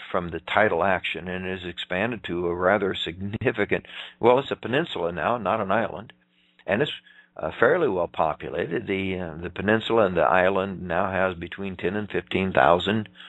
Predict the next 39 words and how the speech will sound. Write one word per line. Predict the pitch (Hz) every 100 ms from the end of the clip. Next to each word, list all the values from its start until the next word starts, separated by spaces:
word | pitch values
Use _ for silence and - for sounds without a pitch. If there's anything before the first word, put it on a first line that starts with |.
| - - 87
uh, | 90
people. | - 95 - 123
They're | 151
not | 104 113
in | 110 95 90 - -
a |
large | 92 80 95 110 87
economic | - 87 107 117 87
way. | 82 87 104
It's, | 90 -
it's | - - -
not | 90 101 -
an | 92 76
economic | 82 92 90 95 98
center. | - 95 90 82 - _ - - _ - -
And | 80 80
there's | 87 107 90
this | 107 -
bare | 87 90 123
spot | - 82 117
where | 107 98
they |
spread | - - 90
their | 120 147
nets. | 90 120 - - _ _ _ -
It's | - -
there, | 95 87 104
and | 147 90
it | -
can | 117
be, | 131 123 _ _
you | - 92
can | 120
go | 90 95
out | -
and | 113
look | 113
at | 82 78
it. | 131